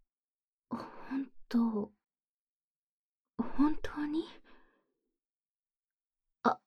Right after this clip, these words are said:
ううん。ごめんなさい。取り乱して。いいえ、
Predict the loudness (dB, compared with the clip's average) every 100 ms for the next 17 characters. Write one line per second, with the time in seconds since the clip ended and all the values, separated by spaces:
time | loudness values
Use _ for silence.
0 | _ _ _ 6 8 8 4 -4 -4 -4
1 | -6 -10 -16 -18 -20 _ -4 6 8 8
2 | 4 0 -2 -6 -8 -12 -10 -10 0 2
3 | 4 2 0 -4 -8 -12 -10 -14 -16 _
4 | _ _ _ _ _ _ _ _ _ _
5 | _ _ _ _ _ _ _ _ _ _
6 | 4 6 8 8